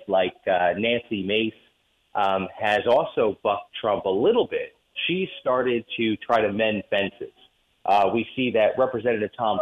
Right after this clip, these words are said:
Price has really doubled down. And what will be interesting is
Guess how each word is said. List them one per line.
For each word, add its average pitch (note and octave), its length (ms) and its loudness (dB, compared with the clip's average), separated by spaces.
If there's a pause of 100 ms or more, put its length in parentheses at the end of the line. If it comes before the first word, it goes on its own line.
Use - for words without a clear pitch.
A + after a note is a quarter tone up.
Price C3 280 4
has G#2+ 100 -2 (100)
really D#3+ 400 0
doubled A2 380 2
down. F2+ 320 0 (640)
And G#2+ 400 2
what C3+ 120 2
will B2+ 160 0
be A2+ 160 0
interesting G2+ 920 -2
is G2+ 140 -2